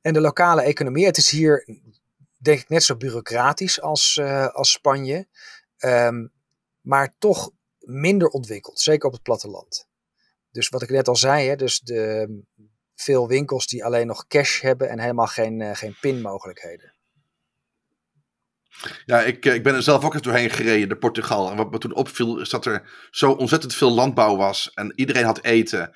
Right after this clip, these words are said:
Speaker 2: Iedereen verkocht eten. Langs de straat had je eten. Ik denk, ja, hi-, hier komen mensen niet zo gauw om van de honger.
Speaker 1: Nee, dat is, dat
Speaker 2: En
Speaker 1: is
Speaker 2: hier hoef
Speaker 1: eigenlijk
Speaker 2: je
Speaker 1: uitgesloten. Ja.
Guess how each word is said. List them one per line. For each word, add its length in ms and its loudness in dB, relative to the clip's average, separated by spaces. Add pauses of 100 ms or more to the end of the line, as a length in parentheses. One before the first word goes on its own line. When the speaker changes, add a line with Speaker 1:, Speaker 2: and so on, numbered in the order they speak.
(120)
Speaker 2:
Iedereen 260 0
verkocht 380 -2
eten. 420 -4 (140)
Langs 200 -2
de 80 -2
straat 460 0
had 180 -14
je 80 -4
eten. 300 -2
Ik 60 -12
denk, 240 -4 (480)
ja, 520 0 (260)
hi-, 360 -16
hier 460 4
komen 240 4
mensen 300 2
niet 120 -2
zo 100 2
gauw 180 2
om 160 2
van 120 0
de 60 4
honger. 440 4 (440)
Speaker 1:
Nee, 300 2
dat 120 -2
is, 180 0 (100)
dat 100 -6
Speaker 2:
En 80 4
Speaker 1:
is 80 4
Speaker 2:
hier 60 8
hoef 80 10
Speaker 1:
eigenlijk 260 6
Speaker 2:
je 60 4
Speaker 1:
uitgesloten. 720 -4 (320)
Ja. 200 -6